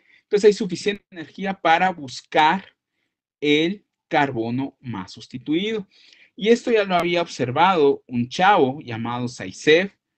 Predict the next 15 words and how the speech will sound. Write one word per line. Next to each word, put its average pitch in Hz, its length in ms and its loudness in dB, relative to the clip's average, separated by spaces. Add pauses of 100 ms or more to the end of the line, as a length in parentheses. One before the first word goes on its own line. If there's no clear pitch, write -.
(320)
¿sí? 160 560 -4
Eh, 117 420 -4
que 160 120 -2
publicó 156 1000 -2
un 120 200 -2
artículo 139 580 -6
en 120 120 -4
mil 147 160 -6
ochocientos 123 600 -8
setenta 104 500 -16
y 95 160 -20
tres, 135 520 2 (540)
¿sí? 139 640 -4
Sobre 123 720 -6
esto. 165 560 -2